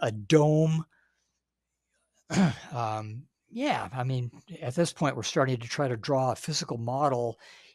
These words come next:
in some detail that I'm not sure the ancients were certain of. And so we have to be careful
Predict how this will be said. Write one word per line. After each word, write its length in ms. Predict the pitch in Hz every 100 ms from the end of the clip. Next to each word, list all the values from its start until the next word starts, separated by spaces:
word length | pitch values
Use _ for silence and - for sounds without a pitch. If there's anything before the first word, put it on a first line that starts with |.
| -
in 120 | 135
some 260 | - 139 104
detail 600 | 123 185 - 135 120 120
that 120 | 117
I'm 140 | 131
not 180 | 135 127
sure 300 | - 147 131
the 160 | 120 123
ancients 680 | 127 160 - 113 - - - _ _ _ -
were 120 | 113
certain 460 | - - 117 - 107
of. 360 | - 95 95 - _ _ _ _ _ _ -
And 180 | 117
so 140 | - 139
we 140 | 135
have 120 | 147
to 60 | -
be 100 | 131
careful 640 | - 185 208 - 120 120